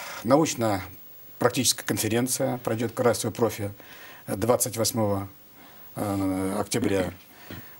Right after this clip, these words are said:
Э, затем я еду, приглашен, э, в Санкт-Петербург, Ленинград. Там начнется, значит, мероприятие, посвященное столетию Великой Октябрьской социалистической революции, которое затем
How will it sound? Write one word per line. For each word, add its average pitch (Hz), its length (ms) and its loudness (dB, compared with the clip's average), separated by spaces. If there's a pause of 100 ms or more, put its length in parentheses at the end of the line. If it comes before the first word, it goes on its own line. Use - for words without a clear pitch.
Э, 95 380 -2
затем 113 640 2 (480)
я 110 180 0
еду, 95 500 2 (220)
приглашен, 101 600 0 (1160)
э, 95 320 0
в 90 60 -2
Санкт-Петербург, 110 640 -2 (260)
Ленинград. 127 540 4 (920)
Там 104 260 2
начнется, 98 500 0
значит, 95 280 -2
мероприятие, 95 600 -2
посвященное 95 640 0
столетию 98 420 -2
Великой 95 240 0
Октябрьской 92 600 -4 (520)
социалистической 110 720 2
революции, 104 440 2
которое 156 380 2
затем 98 560 -2